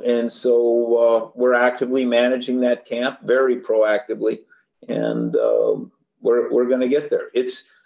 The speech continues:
we're not gonna solve homelessness. That's what everyone, I think everyone agrees on that.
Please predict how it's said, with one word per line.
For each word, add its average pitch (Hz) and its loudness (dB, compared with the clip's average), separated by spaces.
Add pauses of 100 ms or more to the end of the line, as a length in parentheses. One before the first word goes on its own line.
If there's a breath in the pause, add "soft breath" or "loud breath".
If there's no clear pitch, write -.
(100)
we're 127 0
not 165 2
gonna 196 -2
solve 131 2
homelessness. - -4
That's 113 0
what 123 0
everyone, 123 0
I 123 2
think 131 0
everyone 104 0
agrees 82 -8
on 73 -20
that. - -20